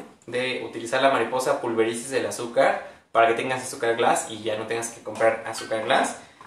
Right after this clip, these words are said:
Colocas la mariposa, los, los huevos. Entonces aquí en el, en el tiempo vas a colocar, dependiendo el número de huevos, es como nosotros vamos estandarizando nuestras recetas.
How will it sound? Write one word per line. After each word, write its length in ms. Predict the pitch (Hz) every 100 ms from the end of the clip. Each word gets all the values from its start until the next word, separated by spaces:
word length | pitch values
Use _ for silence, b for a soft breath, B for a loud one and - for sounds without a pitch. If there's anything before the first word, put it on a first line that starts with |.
| -
Colocas 360 | 156 180 175
la 100 | 160
mariposa, 520 | 131 120 131 175 185
los, 280 | 170 123 -
los 140 | 117 117
huevos. 580 | 151 165 180 226 - - _ _
Entonces 540 | 117 113 123 139 139 -
aquí 300 | 120 120 175
en 100 | 180
el, 280 | 175 175 -
en 120 | 127
el 140 | 127 123
tiempo 300 | 165 170 185
vas 160 | 156
a 100 | 160
colocar, 640 | 139 117 - 131 131 123 B B B B B
dependiendo 540 | 139 139 165 185 214
el 100 | 240
número 300 | 175 170 185
de 140 | 180 160
huevos, 420 | 123 135 165 -
es 160 | 143 135
como 320 | 151 143 135
nosotros 400 | 120 135 135 135
vamos 300 | 135 135 139
estandarizando 680 | - 113 107 107 120 117
nuestras 340 | 120 113 117 110
recetas. 640 | 110 139 135 113 110 -